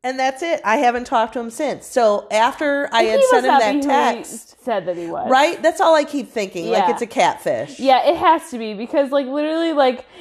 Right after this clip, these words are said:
Speaker 2: you respond to, like, y-, "I'm losing," like, but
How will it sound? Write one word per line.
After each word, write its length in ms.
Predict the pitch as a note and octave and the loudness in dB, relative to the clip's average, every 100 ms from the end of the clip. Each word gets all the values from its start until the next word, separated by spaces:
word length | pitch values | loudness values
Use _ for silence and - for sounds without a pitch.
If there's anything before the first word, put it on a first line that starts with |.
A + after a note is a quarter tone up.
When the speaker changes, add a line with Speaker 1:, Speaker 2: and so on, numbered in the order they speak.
| D#4+ | -10
Speaker 2:
you 220 | B3 D#4 | 0 2
respond 680 | F4 G4 - C#4 C#4 C4 C4+ | 2 0 2 2 4 2 -2
to, 80 | D4 | -2
like, 440 | B3 A#3 G#3+ - - | 2 2 2 -8 -16
y-, 220 | D3 G#3 - | -14 -12 -4
"I'm 220 | A#3 A#3+ | -2 -2
losing," 540 | B3 A3+ A#3+ A3 F#3 - - D#2 - | -2 -4 -6 -8 -12 -18 -20 -20 -20
like, 460 | F#3 A#3+ A#3+ A#3+ | 0 2 2 2
but 180 | D#4 D#4 | 0 2